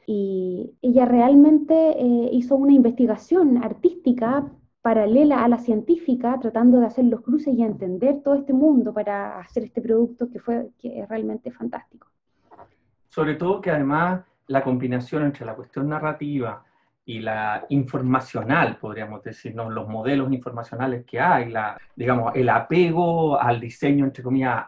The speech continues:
Speaker 2: científico que tiene que transmitir también, resulta tremendamente claro. Ahora, una pregunta, eh,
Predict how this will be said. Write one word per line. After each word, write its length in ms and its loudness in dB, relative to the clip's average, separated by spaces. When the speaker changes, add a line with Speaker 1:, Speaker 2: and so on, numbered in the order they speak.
Speaker 2:
científico 760 -4
que 140 -8
tiene 180 -6
que 120 -10
transmitir 520 -10
también, 680 -4
resulta 480 -4
tremendamente 640 -2
claro. 340 -4
Ahora, 300 2
una 220 -2
pregunta, 640 -2
eh, 280 -6